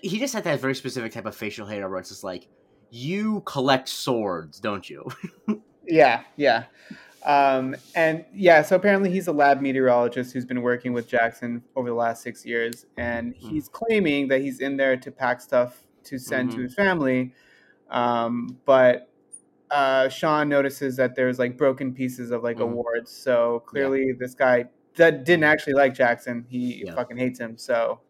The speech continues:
Speaker 1: Yeah.
Speaker 2: interesting.
Speaker 1: A-, and we see that Jax-, we see some clips of Jackson on the news, and it's very clear he is an entertainer. He's like, you know, this, he's having fun bits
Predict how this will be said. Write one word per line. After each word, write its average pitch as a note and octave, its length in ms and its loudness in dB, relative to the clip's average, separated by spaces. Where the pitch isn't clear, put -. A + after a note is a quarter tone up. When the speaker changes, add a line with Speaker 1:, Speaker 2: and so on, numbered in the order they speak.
Speaker 1:
Yeah. F#2+ 140 -12
Speaker 2:
interesting. B2 400 -12
Speaker 1:
A-, - 140 2
and G3 120 2
we G3+ 100 2
see A3 340 -6
that D#3 360 -6
Jax-, C#3 340 -4
we D#3 80 -4
see F#3+ 140 -8
some D3+ 140 -6
clips - 220 -8
of A2 80 -12
Jackson G#2+ 300 -6
on G#2 80 -8
the G2+ 60 -8
news, F#2+ 160 -10
and D3 100 -6
it's C#3+ 100 -2
very F3 120 -2
clear C#3 180 -6
he A#2 140 -6
is A2 100 -6
an A2 60 -8
entertainer. A2 680 -4
He's G#2 200 -8
like, G2+ 240 -6
you C3 140 -6
know, F#2+ 220 -8
this, A2 220 -8
he's C3+ 320 -6
having D3+ 200 0
fun D3 320 -4
bits C#3 520 -6